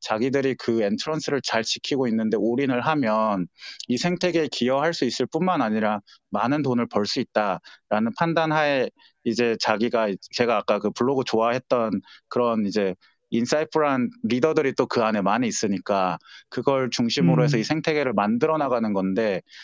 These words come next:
Speaker 1: 이제 한 가지 동의할 수 없는 부분은 이들이 이거를 뭐 음모론이죠.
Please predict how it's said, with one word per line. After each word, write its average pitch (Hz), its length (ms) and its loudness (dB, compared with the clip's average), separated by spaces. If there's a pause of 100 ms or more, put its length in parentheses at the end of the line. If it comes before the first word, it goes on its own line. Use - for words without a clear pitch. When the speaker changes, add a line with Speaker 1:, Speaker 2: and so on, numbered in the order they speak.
(120)
Speaker 1:
이제 120 120 -2
한 175 200 0
가지 190 260 2
동의할 165 500 0
수 160 160 -2
없는 120 280 0
부분은 110 480 -2 (340)
이들이 147 520 0
이거를 131 600 0 (160)
뭐 98 340 -2 (400)
음모론이죠. 151 760 0